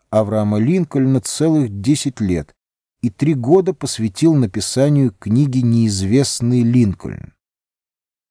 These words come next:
Я убежден, что изучил жизнь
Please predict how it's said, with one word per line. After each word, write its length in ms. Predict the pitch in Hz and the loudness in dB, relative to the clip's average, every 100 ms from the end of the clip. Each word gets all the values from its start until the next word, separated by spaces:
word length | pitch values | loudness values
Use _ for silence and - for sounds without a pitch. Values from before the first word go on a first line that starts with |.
| - | -8
Я 260 | 98 139 | 0 4
убежден, 600 | 190 170 165 131 131 127 104 | 4 4 0 2 2 2 0
что 380 | - - 110 - - | -6 -2 -2 -4 -6
изучил 520 | 107 117 - 160 135 | -2 -2 0 2 2
жизнь 420 | 107 131 139 120 | 2 2 4 0